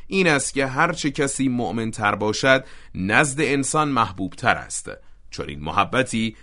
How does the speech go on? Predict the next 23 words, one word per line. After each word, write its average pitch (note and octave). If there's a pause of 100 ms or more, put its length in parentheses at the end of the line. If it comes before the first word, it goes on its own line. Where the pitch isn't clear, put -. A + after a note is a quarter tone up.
(120)
یکی E2
از F2+
ارزش‌های A2
مهم A#2+
و B2
والای A2
اسلامی A2
است - (340)
و G2
هم C3
در B2
دنیا A#2
و A2+
هم B2+
در A#2+ (100)
آخرت G2 (260)
امتیازی G#2
ارزشمند B2
برای A2+
فرد D#2+ (160)
به G#2+
شمار F2+
می‌آید. E2